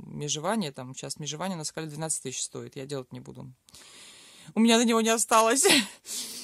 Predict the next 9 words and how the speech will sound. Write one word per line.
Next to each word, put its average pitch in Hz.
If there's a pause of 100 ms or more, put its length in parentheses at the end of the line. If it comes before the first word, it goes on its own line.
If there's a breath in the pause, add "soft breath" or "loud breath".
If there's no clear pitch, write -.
(200 loud breath)
Вот, 160
э, 143 (300)
<clears throat> -
то 208
есть 151
это 247
для 196
продажи 156
понадобится. 131